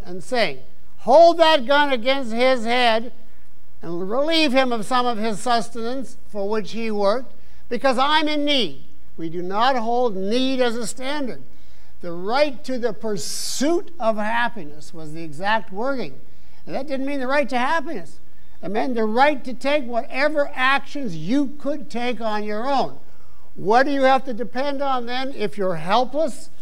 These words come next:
And let's even say you're helpless through no fault of your own. Charity. Voluntary private charity.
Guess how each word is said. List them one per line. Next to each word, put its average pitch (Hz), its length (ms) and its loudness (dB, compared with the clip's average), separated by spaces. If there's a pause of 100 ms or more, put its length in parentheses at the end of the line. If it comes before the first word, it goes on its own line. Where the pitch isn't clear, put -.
(300)
And 180 120 -2
let's 285 240 0
even 277 240 -2
say 262 140 0
you're 233 100 0
helpless 247 400 0
through 240 100 -2
no 247 160 -2
fault 240 320 -2
of 240 60 -2
your 247 160 2
own. 233 240 2 (640)
Charity. 202 640 0 (720)
Voluntary 262 1040 0
private 247 760 -2
charity. 254 600 0